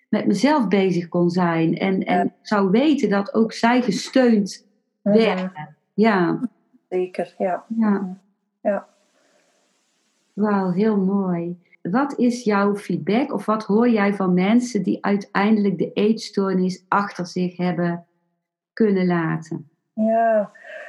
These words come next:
Speaker 2: dat, dat is een heel belangrijke vraag waar, waar mensen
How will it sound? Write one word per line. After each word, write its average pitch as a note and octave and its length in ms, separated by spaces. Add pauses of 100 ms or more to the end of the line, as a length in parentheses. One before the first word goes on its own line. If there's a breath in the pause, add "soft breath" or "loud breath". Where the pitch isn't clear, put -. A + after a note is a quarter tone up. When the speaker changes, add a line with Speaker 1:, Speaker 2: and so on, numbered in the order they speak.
(560 loud breath)
Speaker 2:
dat, A3 600
dat G#3 180
is A3 120
een A#3 180
heel B3 280
belangrijke A3+ 600
vraag A3+ 340
waar, A#3 260
waar A3+ 240
mensen A#3+ 380